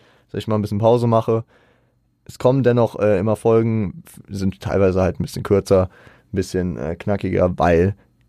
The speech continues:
ihr, äh, sicherlich Zeit mit der Familie verbringt. Ich, äh, auch jetzt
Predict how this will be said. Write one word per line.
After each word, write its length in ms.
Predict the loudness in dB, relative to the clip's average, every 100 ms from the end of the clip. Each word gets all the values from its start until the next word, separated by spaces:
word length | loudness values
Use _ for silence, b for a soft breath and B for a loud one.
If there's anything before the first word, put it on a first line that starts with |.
| _ _ _ _ 2
ihr, 380 | 6 6 6 6
äh, 560 | 6 8 8 6 4
sicherlich 420 | 2 2 2 2
Zeit 220 | 2 0 2
mit 80 |
der 80 | 0
Familie 320 | 0 -2 -4
verbringt. 460 | -4 -4 -4 -4 -6
Ich, 320 | -10 -10 -10
äh, 280 | -6 -4 -4 -6
auch 240 | -8 -6
jetzt 320 | -8 -8 -20